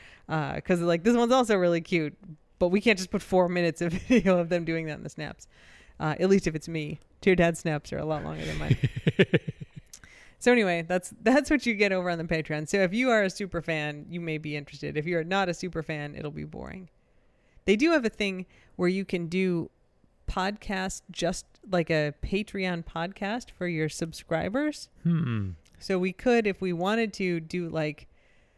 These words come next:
Speaker 2: some kind of podcast thing for them, but I kinda like having these plus all the no rules over here.
Speaker 1: Yep.
Speaker 2: So anyway, that's Golden Ratio news. Uh,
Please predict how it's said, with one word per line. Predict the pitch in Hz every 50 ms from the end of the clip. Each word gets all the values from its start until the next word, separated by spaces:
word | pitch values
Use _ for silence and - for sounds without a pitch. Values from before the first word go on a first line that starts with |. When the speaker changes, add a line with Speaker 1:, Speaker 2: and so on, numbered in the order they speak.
| _ _ _
Speaker 2:
some | - - 170 165 170
kind | 170 - 180 165
of | 160 -
podcast | - 165 165 165 - 170 165
thing | - - 175 165
for | - 170
them, | 170 196 220 240
but | 233 202
I | 190
kinda | - - 233 233 233
like | 220 202 190 -
having | - 185 170 165 170 165 160 151
these | 175 180 180 -
plus | - - 185 175 160 -
all | 160 156
the | 156 151
no | 151 147 143
rules | 143 143 147 147 143 143 151
over | 147 143 139 131
here. | 147 160 - - 170 160 - _
Speaker 1:
Yep. | - 110 107 - 151 - _ _ _
Speaker 2:
So | - - - - - - - - - - _ _ - - - - - - - - - - -
anyway, | - 208 190 160 139 - - - - _ - - - - - _ _ _ _ _ _ _ _ _ _ _ _ _ -
that's | 233 226 277 285 294 302 269 -
Golden | 240 277 262 254 254 247 233 220
Ratio | 202 202 196 185 180 185 175 175 170
news. | 165 160 156 147 147 143 151 185 220 214 - - _ _ _
Uh, | - 185 180 175 170 165 160 160 160